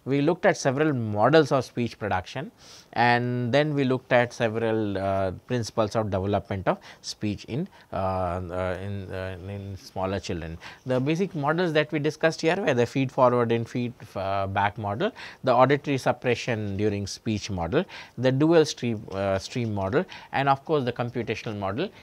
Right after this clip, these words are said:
diva, which explains how speech,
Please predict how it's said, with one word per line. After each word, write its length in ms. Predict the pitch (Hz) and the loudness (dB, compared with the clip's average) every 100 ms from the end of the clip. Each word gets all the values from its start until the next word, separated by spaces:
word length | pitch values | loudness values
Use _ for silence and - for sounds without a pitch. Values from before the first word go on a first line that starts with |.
| - 127 | -12 -4
diva, 460 | 127 165 147 101 120 - - | 2 2 4 2 2 -6 -8
which 220 | 110 117 | -6 -2
explains 480 | 101 - - 107 95 | -4 -6 -8 -8 -6
how 260 | 95 107 185 _ - | -2 -2 -4 _ -20
speech, 480 | - - 123 113 | -20 -6 -4 -4